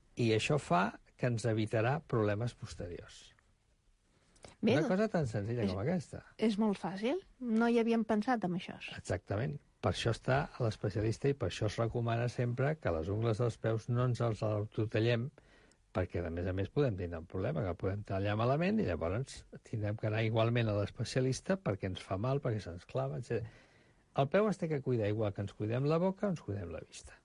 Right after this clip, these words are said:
Speaker 2: Bé, doncs recordeu que si teniu qualsevol dolència de peus, feu les vostres consultes a través del telèfon del programa, nou zero dos zero vint quatre dotze, o també pel nostre web, tres W W W de matinada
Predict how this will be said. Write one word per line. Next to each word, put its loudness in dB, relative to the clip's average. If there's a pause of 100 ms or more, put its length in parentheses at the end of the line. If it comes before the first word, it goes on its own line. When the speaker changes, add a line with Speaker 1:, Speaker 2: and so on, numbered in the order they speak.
(600)
Speaker 2:
Bé, 6
doncs 4
recordeu 4
que 2
si 2
teniu 4 (120)
qualsevol 4
dolència 4
de 4
peus, 4
feu 4
les 0
vostres 2
consultes 4
a 6
través 4
del 2
telèfon 4
del 2
programa, 4 (420)
nou 6
zero 2
dos 4
zero 2
vint 4
quatre 0
dotze, 4 (100)
o 2
també 4
pel 2
nostre 2
web, 4 (400)
tres 4
W 4
W 4
W 2
de 4
matinada 4